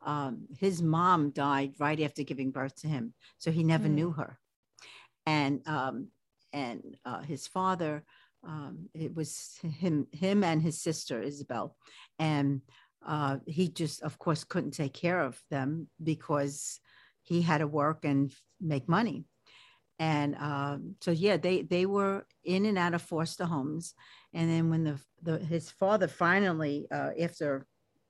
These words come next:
Speaker 1: I think it was maybe five years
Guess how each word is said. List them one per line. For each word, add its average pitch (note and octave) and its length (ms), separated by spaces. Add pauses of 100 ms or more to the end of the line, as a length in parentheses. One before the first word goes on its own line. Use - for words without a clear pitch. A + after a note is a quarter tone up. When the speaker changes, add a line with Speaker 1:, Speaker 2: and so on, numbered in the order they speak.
(540)
Speaker 1:
I D#3+ 40
think E3+ 220
it F3 40
was D3+ 200
maybe D3 440 (220)
five D#3 320
years C#3+ 640